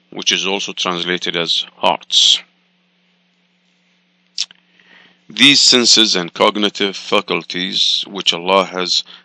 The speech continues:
blessed humans with are the means by which we receive the verses of the Quran and reflect upon them. These are constantly occupied with a complex mixture of spontaneous, uh, precipitants,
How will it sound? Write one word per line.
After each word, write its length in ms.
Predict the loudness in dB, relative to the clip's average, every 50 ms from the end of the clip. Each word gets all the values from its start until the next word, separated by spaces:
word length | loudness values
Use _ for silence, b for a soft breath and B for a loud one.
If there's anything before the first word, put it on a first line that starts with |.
| B B
blessed 380 | -12 -4 -2 2 2 2 2 0
humans 500 | -4 -6 -6 -4 -4 -4 -4 -6 -6 -6
with 240 | -6 -8 -8 -8 -2 0
are 200 | 2 2 2 0
the 100 | -4 -6
means 320 | -2 -2 -2 0 -2 -2
by 240 | -2 -2 -2 -2 -4
which 320 | -6 -10 -10 -10 -10 -12
we 240 | -10 -6 -4 -4 -4
receive 420 | -4 -4 -4 -4 -4 -4 -8 -8
the 120 | -8 -10 -6
verses 360 | -4 -4 0 0 0 0 -2
of 120 | -6 -10
the 80 | -12 -12
Quran 420 | -12 -10 -6 -4 -2 -2 -2 -4
and 160 | -6 -10 -10 -12
reflect 420 | -14 _ -6 -6 -6 -6 -6 -14
upon 340 | -14 _ -8 -8 -8 -8 -8
them. 140 | -12 -12 -14 _ b b b b b b b b b b b
These 220 | 0 0 2 4
are 160 | 4 4 4 2 _ -6
constantly 680 | -4 -2 0 0 -2 -2 -2 -4 -4 -4 -4 -4 -4
occupied 600 | -4 -4 -8 -12 -12 -6 -2 2 2 2 2 0
with 140 | -4 -12 -12
a 40 | -10
complex 600 | -6 -4 -2 -2 -2 -4 -8 -6 -6 -6 -4 -4
mixture 360 | -6 -6 -4 -2 -2 -2 -2 -4
of 160 | -10 -8 -8
spontaneous, 800 | -10 -10 -10 -12 -14 -8 -4 -4 -2 -2 0 0 0 -2 -4 _ _ _ _ B B B B B B B B B -10 -2
uh, 320 | 0 0 2 2 0 -2 -6 -10 _ _ _ _
precipitants, 1080 | -18 -10 -4 0 0 0 0 0 -2 -6 -6 -4 -4 -4 -4 -2 0 2 2 2 2